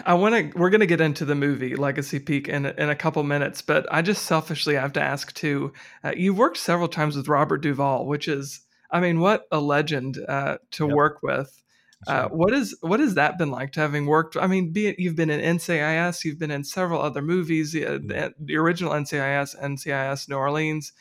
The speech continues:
Speaker 1: Uh,
Speaker 2: Yeah.
Speaker 1: what is, what has all that been like to, to be on such, you know, just well-known, uh, shows?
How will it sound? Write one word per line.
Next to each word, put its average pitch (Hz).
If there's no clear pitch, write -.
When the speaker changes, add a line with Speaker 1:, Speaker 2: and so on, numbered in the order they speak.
Speaker 1:
Uh, -
Speaker 2:
Yeah. 208
Speaker 1:
what 202
is, 311
what 208
has 277
all 180
that 156
been 151
like 147
to, 160
to -
be 170
on 160
such, -
you 175
know, 143
just -
well-known, 151
uh, -
shows? -